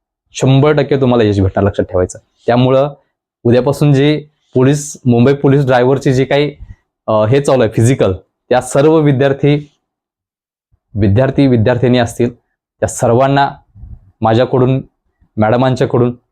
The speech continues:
मी शुभेच्छा देतोय, आपल्या चॅनलकडून शुभेच्छा देतोय. आपले अठरा हजार जे सबस्क्रायबर आहेत, अठरा हजार विद्यार्थी आहेत, त्या सर्वांच्या, सर्वांचे आशीर्वाद तुमच्या प्रत्येक विद्यार्थ्याच्या, आपल्या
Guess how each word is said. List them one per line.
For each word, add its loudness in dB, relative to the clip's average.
मी 2
शुभेच्छा 0
देतोय, 0
आपल्या -2
चॅनलकडून 0
शुभेच्छा 0
देतोय. 0
आपले 0
अठरा -2
हजार 0
जे -2
सबस्क्रायबर -2
आहेत, 0
अठरा -2
हजार 0
विद्यार्थी 0
आहेत, 0
त्या -2
सर्वांच्या, 0
सर्वांचे -2
आशीर्वाद 0
तुमच्या 0
प्रत्येक -4
विद्यार्थ्याच्या, 0
आपल्या 0